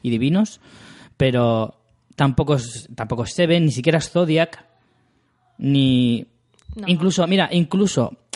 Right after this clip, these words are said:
Speaker 1: adaptado a su propio estilo, el, el curioso caso de Benjamin Button sí que tiene una dirección muy
Speaker 2: Personal.
Speaker 1: muy personal, correcto.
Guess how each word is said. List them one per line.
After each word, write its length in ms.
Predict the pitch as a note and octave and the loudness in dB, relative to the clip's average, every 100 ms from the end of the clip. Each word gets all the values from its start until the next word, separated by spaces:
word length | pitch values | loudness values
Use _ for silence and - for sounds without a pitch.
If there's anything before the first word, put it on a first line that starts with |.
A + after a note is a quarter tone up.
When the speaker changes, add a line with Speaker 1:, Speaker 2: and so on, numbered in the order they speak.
| - | -10
Speaker 1:
adaptado 480 | - C3+ B2 E3 F#3+ | -2 0 0 -2 0
a 60 | D#3 | 0
su 140 | C#3+ | 0
propio 520 | B2+ D#3 E3 D#3+ D3 D3 | 0 0 2 2 2 0
estilo, 600 | C#3+ - G3+ F#3+ A#3+ - _ - - _ | -4 -2 0 0 -2 -6 _ -20 -20 _
el, 340 | - C#3 C3+ C3 | -2 0 0 -2
el 280 | C3+ C3+ B2+ | -2 0 0
curioso 280 | B2+ C#3 D3+ | 0 -2 0
caso 160 | E3 E3 | 0 0
de 60 | |
Benjamin 360 | E3 E3 E3 D3+ | 0 0 -2 0
Button 440 | E3 D#3 E3+ A3+ - _ _ _ | -2 -2 -2 -4 -8 _ _ _
sí 200 | - E3+ | -4 -2
que 120 | D#3+ | -2
tiene 200 | C#3+ D#3 | 0 0
una 140 | D3+ | 0
dirección 460 | C3 A#2 - D3 C#3+ | 0 -2 -4 -2 0
muy 840 | C3 C#3 D3 C3+ B2 A#2 G#2+ A2+ - _ _ _ _ _ - | 0 0 0 0 0 -2 -6 -10 -18 _ _ _ _ _ -10
Speaker 2:
Personal. 440 | - - - F3+ F3+ | -10 -12 -10 -10 -2
Speaker 1:
muy 160 | F3 | 0
personal, 520 | F3+ D3 C3+ A#2+ G#2 F#2 | 0 0 0 0 0 -2
correcto. 540 | B2 A#2+ G#2+ G2+ G#2 | -2 0 -2 -8 -12